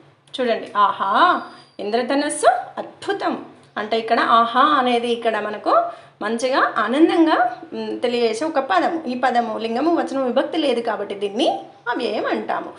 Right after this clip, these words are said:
ఈరోజు విద్యార్థులు మీకోసం ఒక మంచి మాట. ఆ, ఈ మంచి మాటల ద్వారా మీరు కొంచెమైనా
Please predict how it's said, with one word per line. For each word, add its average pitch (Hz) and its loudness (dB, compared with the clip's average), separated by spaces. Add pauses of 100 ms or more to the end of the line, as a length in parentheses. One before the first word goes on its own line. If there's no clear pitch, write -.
(300)
ఈరోజు 269 2
విద్యార్థులు 233 0
మీకోసం 294 -2
ఒక 427 0
మంచి 302 2
మాట. 208 -2 (800)
ఆ, 214 0
ఈ 240 -2
మంచి 240 -2
మాటల 269 2
ద్వారా 214 -2
మీరు 226 4 (440)
కొంచెమైనా 247 -2